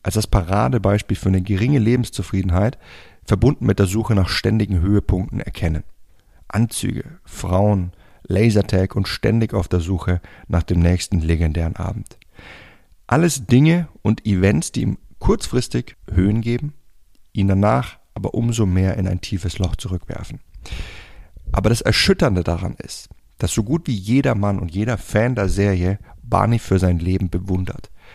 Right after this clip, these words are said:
Ja, wir alle würden uns wünschen, ein bisschen mehr wie er zu sein. Das viele Geld, die tolle Wohnung, die vielen Frauen und die Abenteuer, die er erlebt.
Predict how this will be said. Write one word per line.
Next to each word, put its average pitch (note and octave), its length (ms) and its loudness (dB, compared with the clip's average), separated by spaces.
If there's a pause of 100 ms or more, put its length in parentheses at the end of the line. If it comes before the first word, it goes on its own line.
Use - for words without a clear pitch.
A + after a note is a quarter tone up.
(120)
Ja, G2+ 180 2
wir A#2+ 120 2
alle C#3+ 260 2
würden B2 240 4
uns G2+ 320 -2 (280)
wünschen, A2 460 2
ein F#2 140 -2
bisschen A2+ 340 2
mehr G2 180 4
wie F2+ 100 0
er D#2+ 200 -2
zu F#2+ 120 -4
sein. - 360 -8
Das - 140 -12
viele F#2 200 -2
Geld, F#2 360 0
die - 60 -6
tolle F2+ 280 2
Wohnung, F#2+ 320 4
die F2 80 -6
vielen F2 280 -2
Frauen F#2+ 420 2 (200)
und G#2 140 -4
die G#2 80 -6
Abenteuer, B2 480 -2
die - 120 -8
er - 140 -8
erlebt. - 440 -12